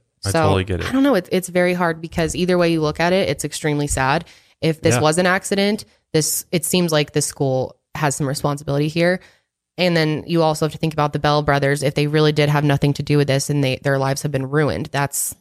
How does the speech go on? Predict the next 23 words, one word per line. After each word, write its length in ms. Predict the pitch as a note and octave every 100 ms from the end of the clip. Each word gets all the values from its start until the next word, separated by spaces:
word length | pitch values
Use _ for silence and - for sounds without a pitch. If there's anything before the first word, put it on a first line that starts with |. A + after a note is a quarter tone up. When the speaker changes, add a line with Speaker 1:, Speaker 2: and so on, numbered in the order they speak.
| -
Speaker 2:
very 220 | D3+ C#3
unfortunate. 640 | C3 - D#3+ - C#3+ - -
If 120 | D#3
you 140 | G3 B3
were 100 | C#4
in 180 | G#3+
the 60 | G3+
Johnsons' 680 | E3+ D#3+ D#3+ D#3+ D#3 D#3 -
position, 760 | - D3+ D#3 D#3+ C#3+ A#1 - - _ _ -
you 120 | F#3+
would 120 | G#3
wanna, 420 | F#3 F3 E3+ E3 - _ _ _
you 160 | - F3+
know, 180 | D#3 D3+
do 160 | D#3 -
everything 580 | A3 A#3 G#3 A3+ G3+ F#3+
that 140 | F#3 E3+
you 120 | E3
possibly 460 | - D#3+ D#3+ D#3+
could 220 | D#3 D3+ D3+
to 60 |
get 240 | D3 C#3+ _
every 640 | - F3 E3 E3 D#3+ D#3+